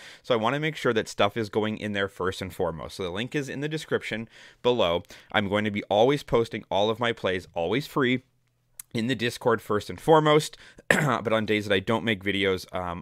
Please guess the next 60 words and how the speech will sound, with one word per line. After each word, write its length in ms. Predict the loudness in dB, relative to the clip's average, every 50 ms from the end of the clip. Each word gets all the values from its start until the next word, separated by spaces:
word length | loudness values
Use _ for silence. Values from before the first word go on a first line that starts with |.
| -4 -2
also 380 | -2 -2 -2 -2 -4 -4 -2
on 200 | -2 -4 -6 -6
Twitter 300 | -8 -2 0 0 0 0
slash 340 | -4 -4 -6 -6 -6 -6 -4 -2
X, 340 | 0 0 0 -2 -6 -12 -10
whatever 280 | -8 -8 -8 -6 -6 -6
you 100 | -8 -8
wanna 160 | -10 -14 -18
call 320 | 0 4 6 6 6 6
it. 160 | 2 0 -2 -12 -20 -20 -16 -4
I 100 | -2 -2
do 200 | -2 0 -4 -4
post 260 | -2 -2 -2 -2 0 0
all 140 | 0 0 0
of 80 | 0 -2
my 140 | -4 -6
plays 300 | -6 -4 -6 -8 -8 2
there. 260 | 4 4 4 4 2 -2 -10 -20 -18 -6
You 80 | -4 -2
can 140 | -2 0 0
also 260 | 0 -2 0 -2 -4
follow 380 | -4 0 2 4 4 4 4 2
me 180 | -2 -4 -6 -4
at 200 | -4 -4 -4 -4
Betstamp. 520 | -2 -4 -4 -4 -6 -6 -4 -2 -4 -4 -6 0
That 220 | 2 2 2 2
is 140 | 0 -4 -4
linked 180 | -8 -8 -8
in 80 | -8 -10
the 60 | -8
description 420 | -8 -10 -6 -6 -8 -6 -6 -10 -8
below 220 | -6 -4 -4 -4
as 100 | -6 -6
well, 160 | -6 -4 -2 -2
where 120 | -2 0
all 180 | 0 0 0 2
my 160 | 0 -2 -4
plays 400 | -4 -4 -4 -4 -4 -4 -8 -8 -6
are 100 | -6 -6
tracked 460 | -6 -6 -8 -6 -6 -8 -12 -14 -20 _ _ _ -10
there. 360 | -2 0 0 0 0 -6 -14 _ -12
Okay, 320 | -12 -10 -6 -4 -4 -4 -6
so 240 | -6 -6 -6 -6 -6 -10 -20 -20 -20 -16 _
been 140 | 0 2 2
a 80 | 2
while, 340 | 2 2 4 4 4 4 2
so 140 | 0 -4 -4
there's 180 | -4 -4 -4 -4
no 120 | -6 -6
point 220 | 0 0 0 0
really 200 | 0 -2 -2 -2
doing 240 | -2 -2 -2 -2 -2
much 180 | -2 -4 -4 -4
accounting 480 | -10 -8 -8 -8 -8 -8 -10 -10 -10
aside 260 | -10 -8 -8 -8 -8 -8
from 120 | -10 -12
the 80 | -12 -10
fact 300 | -8 -10 -10 -10 _ -6
that 100 | -4 -4
we're 80 | -4